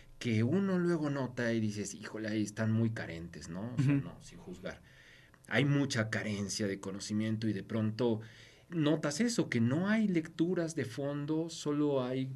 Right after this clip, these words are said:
Speaker 1: pues, lo que van agarrando del Facebook o de por acá y construyen
Speaker 2: Eso.
Speaker 1: toda, construyen todo un universo y toda una postura política y dices, "Oye,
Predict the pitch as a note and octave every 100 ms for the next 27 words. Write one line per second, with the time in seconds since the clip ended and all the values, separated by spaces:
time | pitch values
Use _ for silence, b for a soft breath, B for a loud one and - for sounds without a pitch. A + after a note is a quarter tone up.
0 | - A#2+ - - A#2 G#2+ G#2 G#2 A2 D3+
1 | C3 A2+ A2 B2 B2+ B2+ A2 G2+ F#2 -
2 | G#2+ C3 C3+ G#2+ G2 F#2 G2 F2+ - A#2+
3 | C3 - F#2+ - D#3+ G#3 G3 G3 E3 F#3
4 | F3+ B B B - C3+ C3+ G3 G#3 G#3
5 | G3+ G3 G3+ F3 D3 D3 D#3+ D3 E3 F#3
6 | F3 C3+ C3 - F#3+ E3+ - C#3+ D3 D3+
7 | D3+ C#3+ D#3+ b b b b b - -
8 | G#2 G#2 G2 - F2 E2+ G2+ - C2+ D#2
9 | G2 A#2+ A2 F2